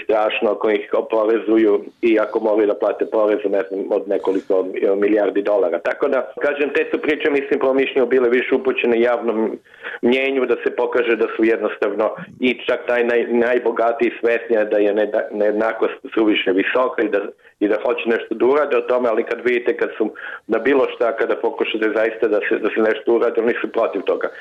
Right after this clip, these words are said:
I potpuno razumljivo se protiv toga jer su njihovi interesi, naravno, time pogođeni. U neku ruku možda je to i greška, jer oni ne vide da ako odbijaju tako stalno se bilo šta poboljša, oni će na kraju svoju političku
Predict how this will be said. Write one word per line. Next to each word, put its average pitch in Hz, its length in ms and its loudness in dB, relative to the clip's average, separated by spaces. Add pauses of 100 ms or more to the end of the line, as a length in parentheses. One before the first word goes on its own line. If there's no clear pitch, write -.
(180)
I 135 120 0
potpuno 156 320 0
razumljivo 151 580 2
se 143 160 0
protiv 139 220 -2
toga 147 280 0
jer 143 180 2
su 151 80 2
njihovi 151 420 0
interesi, 180 560 0
naravno, 127 420 0 (340)
time 131 240 0
pogođeni. 92 640 0 (260)
U 113 100 2
neku 131 280 0
ruku 143 240 0
možda 127 320 0
je 120 80 -4
to 123 80 2
i 113 100 2
greška, 127 500 -2
jer 120 180 2
oni 127 220 0
ne 123 200 2
vide 127 280 0
da 117 260 0 (140)
ako - 260 -2
odbijaju 120 540 2
tako 117 240 -2 (100)
stalno 117 400 0
se 117 80 0
bilo 113 240 2 (100)
šta 110 240 -2 (160)
poboljša, 117 540 0 (280)
oni 120 200 2
će 123 140 0
na - 60 -8
kraju 123 300 0
svoju 117 260 2
političku 127 420 0